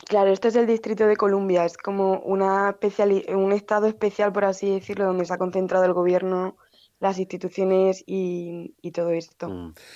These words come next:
Speaker 2: Lo malo de salir fuera, esta experiencia tan fantástica que está viviendo Elena Puche en primera persona, es que después te acostumbras, ¿no? Y quieres más y te quieres enrolar ya ahí para quedarte ya más tiempo.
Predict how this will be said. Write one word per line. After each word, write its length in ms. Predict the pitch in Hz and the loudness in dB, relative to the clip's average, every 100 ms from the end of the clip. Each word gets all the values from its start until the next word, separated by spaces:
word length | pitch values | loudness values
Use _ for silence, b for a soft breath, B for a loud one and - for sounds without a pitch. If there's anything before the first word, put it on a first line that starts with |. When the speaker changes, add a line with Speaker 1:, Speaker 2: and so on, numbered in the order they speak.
| B B | B B
Speaker 2:
Lo 100 | 107 | -8
malo 220 | 123 151 | -4 0
de 80 | 160 | 0
salir 260 | 143 143 127 | 0 -2 -2
fuera, 220 | 151 147 | -2 -2
esta 140 | 143 131 | -2 -6
experiencia 380 | - 113 110 | -4 -6 -4
tan 160 | 113 107 | -4 -4
fantástica 460 | 107 101 120 123 110 | -6 -6 -4 -2 -4
que 80 | |
está 180 | 98 - | -4 -4
viviendo 500 | 101 101 98 104 101 | -4 -4 -6 -4 -4
Elena 220 | 95 92 90 | -4 -8 -10
Puche 220 | 98 110 | -10 -8
en 60 | |
primera 280 | 95 92 95 | -8 -8 -8
persona, 380 | 98 92 113 110 | -8 -10 -8 -6
es 80 | 107 | -6
que 340 | - 120 127 B B B | -4 -4 -6 B B B
después 280 | 107 - 127 | -16 -10 -10
te 100 | - | -8
acostumbras, 680 | 120 104 - 131 95 90 85 | -10 -10 -4 -4 -4 -10 -12
¿no? 380 | 95 123 139 131 | -10 -8 -6 -6
Y 580 | 110 101 101 98 101 95 | -6 -8 -10 -10 -12 -10
quieres 240 | 131 143 | -4 -4
más 480 | 113 120 139 120 - | -4 -4 -4 -4 -8
y 80 | 101 | -14
te 180 | - 90 | -14 -12
quieres 280 | 131 135 | -10 -10
enrolar 600 | 120 123 107 101 113 123 113 | -10 -12 -12 -12 -8 -8 -8
ya 200 | 110 110 | -8 -6
ahí 200 | 113 117 | -6 -8
para 200 | - 110 | -10 -10
quedarte 380 | 101 107 - 107 | -8 -10 -10 -10
ya 100 | 107 | -10
más 180 | 101 | -12
tiempo. 500 | - 120 127 104 90 | -10 -8 -8 -10 -12